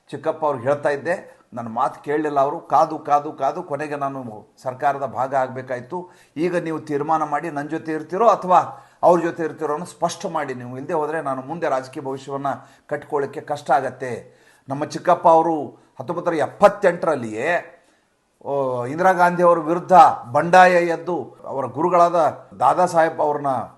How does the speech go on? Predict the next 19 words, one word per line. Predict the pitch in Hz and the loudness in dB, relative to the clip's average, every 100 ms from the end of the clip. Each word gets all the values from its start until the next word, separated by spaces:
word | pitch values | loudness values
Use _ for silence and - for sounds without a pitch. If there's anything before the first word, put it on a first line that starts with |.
| _ _ | _ _
ವಿರುದ್ಧ | 127 208 175 | 2 2 4
ಹಾಕ್ಕೊಂಡು | 160 - 139 110 120 147 _ _ - | 2 0 -6 -8 -10 -14 _ _ -4
ಸರ್ಕಾರ | 151 185 180 | -2 4 2
ರಚನೆ | 165 160 160 | 2 -4 -10
ಮಾಡಿದ್ದಾರೆ. | 147 143 127 127 | -6 -6 -4 -4
ನಾನು | 143 135 | -4 -6
ಹಂಗೆ | 123 127 | -6 -6
ಮಾಡಿಲ್ಲ, | 123 156 147 | -4 -2 0
ಅರವತ್ತು | 127 156 165 | 2 0 -4
ವರ್ಷ | 156 151 | -10 -6
ರಾಜಕಾರಣ | 127 135 135 139 135 | -4 -4 -4 -4 -4
ನಿಷ್ಠೆಯಿಂದ | 143 123 123 160 151 | -6 -14 -8 -8 -6
ಮಾಡಿದ್ದೀನಿ. | 135 127 123 110 95 135 131 _ - - | -8 -8 -12 -14 -16 -18 -18 _ -14 -4
ಅದಾದ್ಮೇಲೆ | 139 185 196 208 - | 6 8 8 0 0
ಸೋನಿಯಾ | 170 196 | 0 2
ಗಾಂಧಿ | 190 180 180 180 | 2 2 2 0
ವಿರುದ್ಧ | 170 175 170 - - - _ | 0 2 2 2 -2 -20 _
ತೊಂಬತ್ತರ | 147 180 196 190 | -4 0 2 2
ದಶಕದಲ್ಲಿ, | 175 170 170 180 170 160 | 0 -2 -4 -2 -2 -2